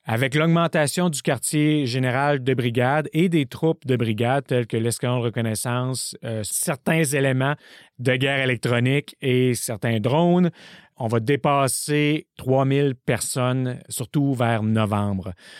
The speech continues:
Donc, euh, ce qu'on fait, c'est qu'on augmente le nombre de personnes, mais aussi on va redistribuer les troupes qui sont déjà au sein du groupement tactique pour s'assurer qu'ils sont au bon niveau,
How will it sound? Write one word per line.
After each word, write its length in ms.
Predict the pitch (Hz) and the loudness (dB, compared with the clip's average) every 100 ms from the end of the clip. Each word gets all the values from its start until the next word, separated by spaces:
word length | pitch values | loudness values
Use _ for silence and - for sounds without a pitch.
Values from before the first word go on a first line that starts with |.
| - - | -20 -18
Donc, 380 | 123 120 123 120 | -2 0 2 2
euh, 320 | 127 117 110 110 | 0 2 2 -2
ce 140 | - | -6
qu'on 180 | - 117 | -2 -2
fait, 260 | - 143 147 | 0 0 0
c'est 200 | - 117 | -2 -2
qu'on 440 | 127 123 123 120 | 0 0 2 2
augmente 400 | 123 123 131 147 | 4 2 2 2
le 80 | 135 | 2
nombre 360 | 127 135 127 117 | 2 2 0 0
de 120 | 117 | 0
personnes, 640 | 123 107 - 160 190 175 - _ - - _ _ 127 | 0 -4 -2 0 0 -2 -6 _ -20 -20 _ _ -2
mais 260 | 123 127 | 0 0
aussi 520 | 139 117 - 151 151 147 | 0 0 -2 -2 0 0
on 60 | |
va 140 | 113 123 | 0 2
redistribuer 1000 | 117 143 156 127 - 139 139 131 156 165 | 2 0 -2 -4 -10 -4 0 2 4 4
les 180 | 143 117 | 2 0
troupes 460 | 120 147 160 131 110 | 0 -2 -2 -6 -8
qui 80 | - | -8
sont 240 | - 120 | -4 -2
déjà 500 | 113 123 113 135 139 143 _ | 0 0 0 0 -2 -4 _
au 160 | - 117 | -8 -4
sein 180 | - 139 | -2 -2
du 100 | 123 | -2
groupement 280 | 127 131 120 | -2 0 -2
tactique 480 | 113 - - 147 | -2 -4 -6 -8
pour 160 | - 110 | -8 -8
s'assurer 480 | - 113 - 117 131 | -6 -6 -4 -2 -2
qu'ils 100 | - | -2
sont 260 | 120 113 113 | -4 -2 -2
au 100 | 104 | -2
bon 300 | 107 123 123 | 2 2 4
niveau, 380 | 113 107 123 | 2 2 0